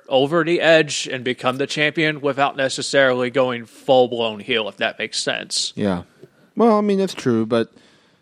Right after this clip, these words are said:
Speaker 2: you know, um, I mean, you can't do what Carmella's doing. You, you gotta, you,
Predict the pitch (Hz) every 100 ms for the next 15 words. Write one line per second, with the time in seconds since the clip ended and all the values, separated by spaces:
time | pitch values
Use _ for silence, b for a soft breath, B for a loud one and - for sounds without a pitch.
0 | b b b - 120 110 113 - - 117
1 | - 120 131 127 123 110 _ _ _ _
2 | _ _ _ _ _ _ _ - 151 160
3 | 185 208 135 131 160 156 131 135 _ -
4 | 139 131 131 123 104 117 113 104 123 -
5 | - 127 156 160 113 139